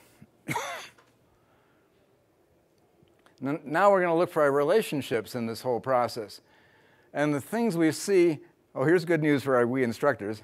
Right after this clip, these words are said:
<laughs> You, you felt, you knew, you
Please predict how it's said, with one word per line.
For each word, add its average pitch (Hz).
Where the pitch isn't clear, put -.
<laughs> 151
You, 123
you 131
felt, 185
you 131
knew, 160
you 123